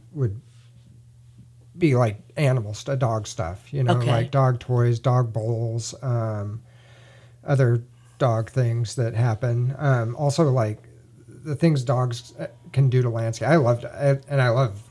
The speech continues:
Speaker 1: customers' dogs especially, um, but a lot of times they can really hurt the look of a backyard,
Speaker 2: Mm,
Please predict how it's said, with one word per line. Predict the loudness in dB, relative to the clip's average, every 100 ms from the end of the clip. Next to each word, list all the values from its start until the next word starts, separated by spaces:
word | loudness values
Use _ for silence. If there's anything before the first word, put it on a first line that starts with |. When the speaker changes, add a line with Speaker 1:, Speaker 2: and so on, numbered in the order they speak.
| -6
Speaker 1:
customers' | 0 0 0 -6 -4
dogs | -4 -4 -6
especially, | -10 -2 -2 0 -6 -8 -12 -4
um, | 0 0 -2 -6 -12 -16 -2
but | 2 2 0 -8 _ -20 -20 -20 -20 -20 -20 -4
a | 2
lot | 2
of | 2
times | 2 2 4
they | 2
can | 2 0
really | 2 0
hurt | -2 -2 -2 -2
the | -4
look | -2 -2 -2
of | -2
a | 2
backyard, | 2 2 4 4 4 0 -8 -4
Speaker 2:
Mm, | 0 0 0